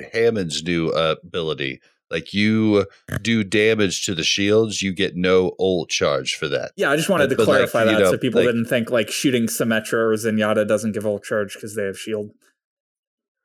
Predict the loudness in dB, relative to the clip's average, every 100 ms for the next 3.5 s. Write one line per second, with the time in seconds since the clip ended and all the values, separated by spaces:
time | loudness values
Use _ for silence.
0 | _ -8 0 2 4 4 4 2 0 -16
1 | _ _ _ _ -4 -2 0 2 2 2
2 | 2 0 0 0 2 2 2 0 -2 -4
3 | -4 -2 0 0